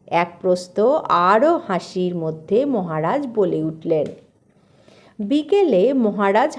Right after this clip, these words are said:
হাঁটতে বেরোন। অদ্বয়ানন্দজি বললেন, "যাও,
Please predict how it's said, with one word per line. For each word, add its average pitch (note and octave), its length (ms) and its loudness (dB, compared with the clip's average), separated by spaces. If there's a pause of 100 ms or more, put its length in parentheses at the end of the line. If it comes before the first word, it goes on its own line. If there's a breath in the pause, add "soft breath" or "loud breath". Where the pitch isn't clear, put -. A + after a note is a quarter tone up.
(100)
হাঁটতে A#3 400 2
বেরোন। D#3+ 400 2 (640 soft breath)
অদ্বয়ানন্দজি E4+ 1200 2
বললেন, G3+ 680 2 (300)
"যাও, G3 560 2